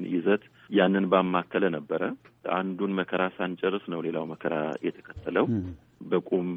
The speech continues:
Speaker 1: በነ ልጆቻቸው በተቃጠሉት ወገኖቻችን ልባችን ደምቶ እያለ ነው በዛውን ቀን ምሽት ሊቢያ ደግሞ ሌሎች ሰማዕታት ሰማዕትነት እንደተቀበሉ የሰማ ነው።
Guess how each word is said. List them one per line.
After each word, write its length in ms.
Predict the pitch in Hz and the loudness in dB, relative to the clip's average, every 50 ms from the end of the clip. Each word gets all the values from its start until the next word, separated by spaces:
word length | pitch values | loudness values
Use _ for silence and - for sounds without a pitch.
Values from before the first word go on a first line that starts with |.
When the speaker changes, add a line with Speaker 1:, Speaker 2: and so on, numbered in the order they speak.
| 87 - | -6 -4
Speaker 1:
በነ 220 | 95 - 85 90 85 | -2 0 0 0 0
ልጆቻቸው 680 | 82 85 87 82 78 - - 80 80 - - - 95 90 87 95 90 85 85 85 82 80 82 - - - | 0 0 0 -2 0 0 0 -2 -2 -2 -2 0 2 2 2 2 0 -2 -2 -2 -2 0 0 -2 -2 -4
በተቃጠሉት 680 | - - - - - - 78 78 - - 82 82 82 - | -6 -6 -4 -2 -2 0 -2 -2 -2 -2 -2 -2 0 0
ወገኖቻችን 800 | 85 80 85 85 85 80 - - - 80 80 - - - - - - - _ _ _ - - | 0 0 0 -2 -4 -4 -4 -2 0 0 0 -2 -4 -6 -4 -4 -6 -8 _ _ _ -4 0
ልባችን 600 | - 101 92 85 - 104 101 - - - 90 85 | 0 0 4 4 4 4 4 2 -2 -4 -2 0
ደምቶ 240 | 82 85 82 82 - 85 | 0 -2 -2 0 0 0
እያለ 340 | 85 82 82 82 80 80 82 85 | 0 2 0 0 0 -2 -2 -2
ነው 180 | 82 80 80 80 80 82 80 - _ _ _ _ _ _ | -2 -4 -4 -6 -6 -8 -12 -14 _ _ _ _ _ _
በዛውን 500 | - - 92 90 85 85 87 87 90 90 90 | 0 2 2 4 6 6 4 4 4 2 0
ቀን 180 | - - 85 82 | 0 0 0 0
ምሽት 420 | 82 82 82 - - - - 101 - _ | 0 -4 -4 -4 -4 -2 -2 -2 -2 _
ሊቢያ 260 | - 92 85 85 82 80 78 | -4 0 2 2 4 2 2
ደግሞ 220 | 76 73 - 80 80 80 - - _ - | 0 -4 -6 -6 -8 -8 -8 -12 _ 0
ሌሎች 340 | 90 90 80 80 78 - - - - - | 2 4 4 4 2 0 -4 -6 -6 -4
ሰማዕታት 540 | - - 82 80 69 - 76 - 87 80 80 - - | 0 0 0 2 2 0 0 0 0 0 0 -2 -4
ሰማዕትነት 460 | - 87 82 76 78 - 82 82 78 - | -2 0 0 0 0 -2 -2 -4 -4 -4
እንደተቀበሉ 560 | 80 73 76 - - - 80 80 76 80 80 | -6 -6 -6 -6 -8 -6 -6 -6 -4 -4 -4
የሰማ 340 | - - - - 78 78 76 73 71 | -4 -4 -4 -6 -8 -8 -8 -8 -8
ነው። 140 | 71 71 | -8 -10